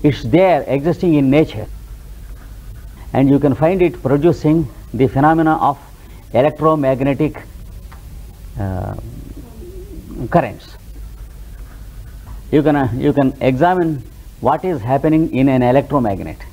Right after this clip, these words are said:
and in an electromotor and in the electronic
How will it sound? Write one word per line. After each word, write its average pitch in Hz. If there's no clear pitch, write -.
and 131
in 135
an 123
electromotor 131
and 131
in 143
the 143
electronic 165